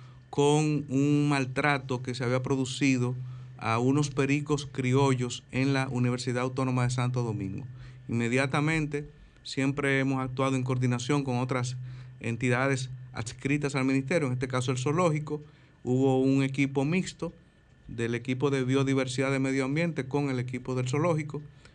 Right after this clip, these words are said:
Fueron a la, a la Universidad Autónoma de Santo Domingo y, en efecto, en la biblioteca Pedro Mir, la biblioteca Pedro Mir, en las afueras de, de la biblioteca, que los que han ido saben que ese es un área, eh, que tiene unas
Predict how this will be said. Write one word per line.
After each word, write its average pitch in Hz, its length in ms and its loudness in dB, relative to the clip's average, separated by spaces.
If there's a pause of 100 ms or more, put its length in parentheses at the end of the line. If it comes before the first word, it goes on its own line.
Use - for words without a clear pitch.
(120)
Fueron 147 440 4
a 139 60 4
la, 135 100 2
a 127 140 -2
la 127 100 2
Universidad 127 400 2
Autónoma 139 340 0
de 135 60 0
Santo 147 260 -2
Domingo 156 320 2
y, 143 60 4
en 139 80 2
efecto, 131 640 0 (440)
en 127 140 0
la 135 100 4
biblioteca 139 560 2
Pedro 165 380 2
Mir, 123 380 4 (600)
la - 20 -10
biblioteca 135 500 -2
Pedro 139 280 0
Mir, 117 380 -2 (100)
en 117 120 -2
las 117 200 -6
afueras 135 520 -2
de, 120 120 -4
de 117 240 -6
la 110 60 -4
biblioteca, 107 580 -6 (640)
que 120 460 0
los 120 120 0
que 123 180 -2 (180)
han 123 160 2
ido 135 300 4 (160)
saben 127 380 0
que 123 240 -2 (220)
ese 113 140 -2
es 120 100 -2
un 123 160 2
área, 131 400 2 (400)
eh, 117 380 0
que 113 80 -2
tiene 123 300 0
unas 127 400 2